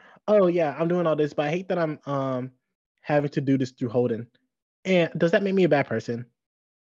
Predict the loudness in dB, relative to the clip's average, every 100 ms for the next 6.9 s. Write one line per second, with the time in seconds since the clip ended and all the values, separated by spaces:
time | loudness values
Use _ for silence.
0 | _ 2 2 -4 _ -2 0 2 4 4
1 | 0 _ _ 0 4 6 4 2 0 2
2 | 4 4 0 -2 -4 -2 -2 -6 -14 -10
3 | -8 -4 -2 0 -2 -6 -10 -6 -6 -6
4 | -8 -2 0 2 2 6 4 6 2 4
5 | 2 0 0 -2 -2 -2 -2 -2 0 -2
6 | 0 -2 0 -2 -2 -2 0 0 0